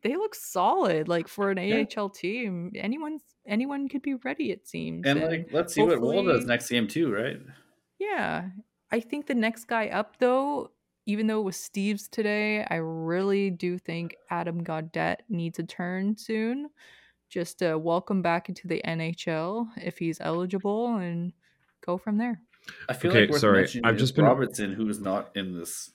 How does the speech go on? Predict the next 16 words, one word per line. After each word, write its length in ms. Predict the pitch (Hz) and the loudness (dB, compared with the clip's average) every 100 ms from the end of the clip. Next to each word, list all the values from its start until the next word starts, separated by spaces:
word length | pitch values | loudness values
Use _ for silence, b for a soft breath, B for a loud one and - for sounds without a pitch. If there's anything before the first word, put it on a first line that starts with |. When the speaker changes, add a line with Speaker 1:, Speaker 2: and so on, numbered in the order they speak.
| _ _ | _ _
Speaker 2:
conversation 640 | - 101 95 - 87 - | -8 -6 -6 -4 -6 -4
right 80 | 95 | -6
now 140 | 92 82 | -4 -6
too 180 | - | -6
because 300 | 98 98 90 | -8 -6 -8
of 100 | 92 | -6
injury. 340 | 92 98 92 85 | -6 -6 -6 -6
Like, 160 | 92 98 | -6 -6
this 140 | 107 | -4
guy 160 | 131 120 | 0 0
would 160 | 110 | 0
have 80 | 107 | 0
been 120 | 101 | -2
a 40 | 95 | -4
game 280 | 87 95 92 | -6 -8 -8
changer. 500 | - 85 82 80 | -8 -10 -14 -18